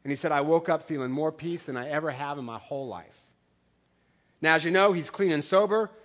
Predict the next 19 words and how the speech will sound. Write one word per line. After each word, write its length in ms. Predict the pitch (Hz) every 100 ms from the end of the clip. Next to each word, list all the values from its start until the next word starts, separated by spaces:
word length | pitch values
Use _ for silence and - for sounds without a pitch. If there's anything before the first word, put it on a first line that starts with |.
| -
M 220 | 196 220
V 140 | 190 190
P 280 | - 214
in 80 | 208
the 60 | 170
American 480 | 170 190 190 175 175
League 220 | 196 185
last 340 | 180 175 -
year, 320 | 180 175 175 - _ _
frequently 560 | - 269 247 254 208
publicly 520 | 202 - 247 254 220
tells 300 | 208 202 202
his 140 | 196 175
story 240 | 190 170
about 180 | 160 151
how 100 | 151
Jesus 440 | 143 185 165 156 - _
saved 400 | - 220 226 -
him 200 | 185